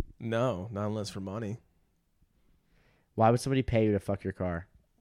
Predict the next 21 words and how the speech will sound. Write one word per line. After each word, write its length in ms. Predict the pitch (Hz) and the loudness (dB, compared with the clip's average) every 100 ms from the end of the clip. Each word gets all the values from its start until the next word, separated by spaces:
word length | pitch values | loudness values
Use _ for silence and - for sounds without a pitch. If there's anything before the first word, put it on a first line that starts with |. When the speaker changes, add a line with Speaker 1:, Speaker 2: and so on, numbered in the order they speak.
| _ | _
Speaker 1:
People 260 | - 127 135 | -4 0 0
have 180 | 123 101 | 0 -2
fetishes, 460 | 92 92 - 92 | -4 -4 -6 -10
dude. 180 | 82 82 117 _ _ _ _ _ - | -10 -10 -12 _ _ _ _ _ -4
Speaker 2:
Not 240 | 135 127 | -2 0
like 180 | 113 - | 0 2
that, 240 | 107 147 | 2 2
though. 140 | 113 107 | 4 4
To 60 | |
watch 240 | 110 120 - | 6 2 0
you 160 | 104 120 | -2 2
do 160 | 147 151 | 6 4
it, 180 | - | 4
Cody 220 | - 131 131 | 0 0 2
Myers? 320 | 127 139 151 | 0 2 6
Speaker 1:
People, 320 | 190 196 208 | 8 8 4
is 180 | 156 156 | 6 6
a 80 | 151 | 6
fetish 440 | - 170 185 175 | 6 6 6 4
for 140 | - 120 | 2 2
everything. 340 | 127 131 123 | 4 4 2